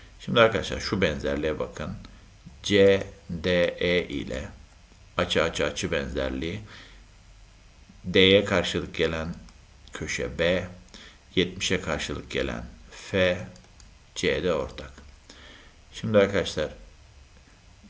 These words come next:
B C kenarı da C D kenarına eşit olduğu için, yani bu ikisi birbirine eşit olduğu için, yani şu benzerlik var. Kare olduğu için birer kenarda ortaksa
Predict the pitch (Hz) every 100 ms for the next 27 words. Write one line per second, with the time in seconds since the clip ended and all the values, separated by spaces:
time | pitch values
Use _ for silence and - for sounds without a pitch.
0 | 110 92 95 - - 104 104 98 104 127
1 | 131 127 95 87 85 82 78 92 85 101
2 | 113 107 78 78 73 76 - - 90 69
3 | 53 - - - 90 87 73 71 92 98
4 | 98 - 78 76 78 69 - - 104 71
5 | 65 - 76 - - - - - 87 -
6 | - 110 113 104 110 107 107 120 113 -
7 | - - - - - - - - - -
8 | - - 117 127 104 87 80 - 101 104
9 | 92 101 107 107 104 82 80 87 85 -
10 | 104 - 85